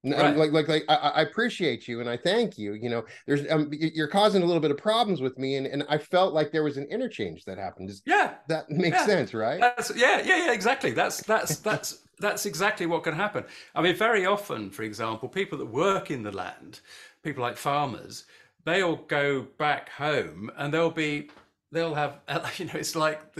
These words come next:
Speaker 2: well, the image that I saw once was, it's like they're having, they've got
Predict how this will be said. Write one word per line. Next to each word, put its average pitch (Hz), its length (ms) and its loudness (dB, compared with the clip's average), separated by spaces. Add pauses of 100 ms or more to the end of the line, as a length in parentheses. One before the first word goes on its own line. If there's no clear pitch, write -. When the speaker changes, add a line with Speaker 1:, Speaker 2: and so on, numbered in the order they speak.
Speaker 2:
well, 156 180 0
the 151 160 0
image - 300 0
that 139 100 -4
I 127 120 -4
saw 139 200 -2
once 131 320 -2
was, 135 140 -8
it's 139 120 -8
like 147 220 -2
they're 147 80 0
having, 139 420 -6
they've 147 200 -4
got - 240 -6